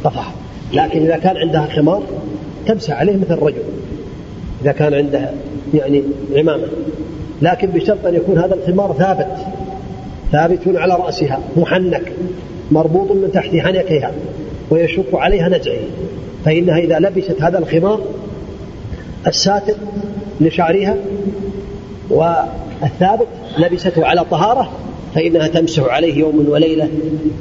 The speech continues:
المقيمة، ومسافرة تمسح ثلاثة أيام. أما كونها تمسح على شيلة طائرة مثل الغترة لا يصح ذلك، وإنما تمسح على جميع الرأس من بداية رأسها إلى نهاية رأسها كما فعل النبي عليه الصلاة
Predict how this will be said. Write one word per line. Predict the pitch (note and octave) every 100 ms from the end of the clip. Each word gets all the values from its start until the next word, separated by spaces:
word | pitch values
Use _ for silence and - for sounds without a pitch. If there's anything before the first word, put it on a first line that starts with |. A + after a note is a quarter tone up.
| - D#3 -
المقيمة، | F3 C#3+ D3+ E3+ G#3+ A#3 F#3+ F3 -
ومسافرة | D3 C3 E3+ D3+ D3 D#3
تمسح | D3+ -
ثلاثة | C#3+ D3 - C#3+
أيام. | C3 - - - -
أما | D#3 E3
كونها | F3 D#3+
تمسح | D3 E3 D#3+
على | B2+ D#3+
شيلة | - F3+ E3 - - E3
طائرة | F3+ F#3 G3 D#3 - - - -
مثل | D3+
الغترة | D#3 D#3+ - F3
لا | G3+ G3+
يصح | - - C#3
ذلك، | C#3 C3 B2+ - - - - -
وإنما | C3+ C#3+ D3
تمسح | D3 F#3 E3 C#3+
على | B2+ D#3+
جميع | D3 E3+ E3+
الرأس | D#3 D#3 - - - - - -
من | E3
بداية | D#3 D3+ D#3+ D#3
رأسها | D3 E3+ - F#3+ G#3
إلى | D3 C#3+ C#3
نهاية | C3+ C#3 - A#2
رأسها | - B2+ C3+ - - - -
كما | C#3+ C#3+ D3
فعل | C3+ C3+
النبي | C3 C3 C3+ C#3
عليه | A#2+ B2+
الصلاة | A#2+ C#3